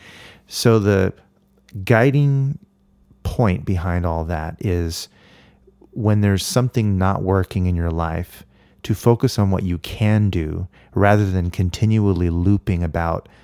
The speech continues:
the things that are not going well, it brings you to a better result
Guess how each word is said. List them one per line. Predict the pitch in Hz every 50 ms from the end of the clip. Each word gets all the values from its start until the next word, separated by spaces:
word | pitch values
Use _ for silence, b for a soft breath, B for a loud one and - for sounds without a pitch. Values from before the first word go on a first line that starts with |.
| b b b b b b
the | - 98
things | 90 - - 107 101 98 95 90
that | - 90 85 - - _ _ - _ -
are | - 90 92
not | 90 90 95 95 90
going | - 87 87 92 92
well, | 95 101 104 107 113 123 120 - _ _ _ _ _ _ _ _ b b b b b b b b b b b b _ _ _ _ _ _ _ _ _ _ _ _ _ _ _ _ _ _
it | - 117 - -
brings | 117 117 127 120 98 -
you | 110
to | 98 - - 104
a | 90 82
better | 78 90 87 90 87
result | 78 78 78 78 85 80 80 -